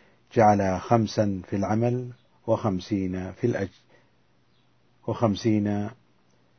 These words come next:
في الميزان، فهي خمس صلوات تجزي عن خمسين صلاة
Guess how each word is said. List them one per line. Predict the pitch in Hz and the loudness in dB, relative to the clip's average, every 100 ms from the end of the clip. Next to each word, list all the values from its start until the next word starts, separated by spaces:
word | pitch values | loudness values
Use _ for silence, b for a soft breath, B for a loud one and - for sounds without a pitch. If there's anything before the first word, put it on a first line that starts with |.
| _ _ _ _ | _ _ _ _
في | - | 0
الميزان، | 120 120 123 104 87 85 85 _ _ _ - | 4 6 6 4 0 -4 -12 _ _ _ 2
فهي | 117 107 | 6 6
خمس | 98 131 120 - | 4 0 -2 -4
صلوات | 113 98 95 107 123 123 | 0 2 4 4 2 -2
تجزي | - 120 92 101 | 2 2 2 -2
عن | 95 92 | 0 -4
خمسين | - 98 90 113 120 120 120 - | -4 -6 -4 -2 -2 -2 -6 -12
صلاة | - 104 104 117 | -2 2 4 2